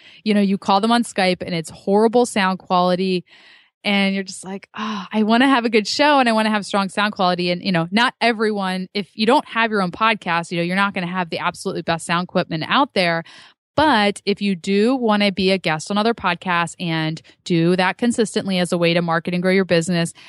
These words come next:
then invest in a decent microphone. And I can tell you the A T, I'm not sure what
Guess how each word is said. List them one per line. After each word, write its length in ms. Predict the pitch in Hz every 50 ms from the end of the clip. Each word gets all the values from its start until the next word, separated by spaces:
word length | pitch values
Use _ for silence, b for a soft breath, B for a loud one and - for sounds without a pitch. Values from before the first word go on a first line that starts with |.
| B B
then 540 | - 190 180 196 185 175 175 175 175 175 175 -
invest 600 | - 196 185 185 175 160 185 170 180 196 - - 208
in 80 | 208 190
a 60 | 180
decent 280 | 170 185 175 - 196 156
microphone. 560 | 160 160 165 - 196 - 233 226 233 233 226
And 120 | - 202 180
I 80 | 175
can 160 | 170 - 175
tell 240 | 160 - 180 175 180
you 120 | 180 196 190
the 100 | - -
A 200 | - 165 165 185
T, 120 | - - - -
I'm 80 | 196 214
not 140 | 226 -
sure 120 | - 247 226
what 200 | 220 214 190